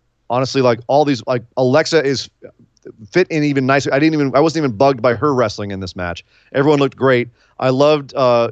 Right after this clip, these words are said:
even some of the character moments, like Kairi Sane doing her pirate stomp across the ring, and just, and just lo-, looking, like, mugging at Nikki Cross, and just giving her an eye poke and walking away.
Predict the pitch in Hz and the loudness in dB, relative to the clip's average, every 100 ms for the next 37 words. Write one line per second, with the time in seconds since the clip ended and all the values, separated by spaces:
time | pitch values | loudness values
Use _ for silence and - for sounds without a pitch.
0 | - 147 147 147 131 - 147 139 147 143 | -6 -6 -6 -4 -6 -2 -2 -2 0 0
1 | 143 127 113 - 135 135 127 - 127 127 | 0 -2 -4 0 0 0 -2 -2 -2 0
2 | 131 117 120 120 123 127 - 127 123 - | 0 0 -4 0 2 2 0 -2 -2 -2
3 | 131 123 120 113 117 123 139 - _ _ | 0 0 0 -2 0 0 -2 -6 _ _
4 | _ _ 123 127 120 117 - 131 123 113 | _ _ 0 0 0 -2 -2 -2 0 -2
5 | 120 127 139 151 151 127 123 104 90 110 | 0 0 2 0 -2 -2 -2 -4 -14 -12
6 | 110 135 139 151 160 135 135 131 - 131 | -4 0 2 2 0 0 -2 -4 0 0
7 | 139 131 120 - - _ 127 139 131 127 | 0 -2 -8 -8 -16 _ 0 0 2 0
8 | 127 123 117 120 113 117 117 110 107 107 | 0 2 0 0 -2 -2 -4 -4 0 0